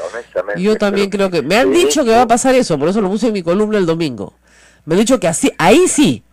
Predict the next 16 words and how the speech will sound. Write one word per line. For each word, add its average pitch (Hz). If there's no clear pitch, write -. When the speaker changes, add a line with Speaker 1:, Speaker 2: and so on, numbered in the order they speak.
Speaker 2:
Ya, 165
se -
acabó 214
el 254
Speaker 1:
Ah, -
Speaker 2:
recreo. 226
Espero 160
Speaker 1:
sí, -
Speaker 2:
que 165
se 151
acabe 165
el 160
Speaker 1:
ya, 95
Speaker 2:
recreo. -
Speaker 1:
pues, 85
¿no? 104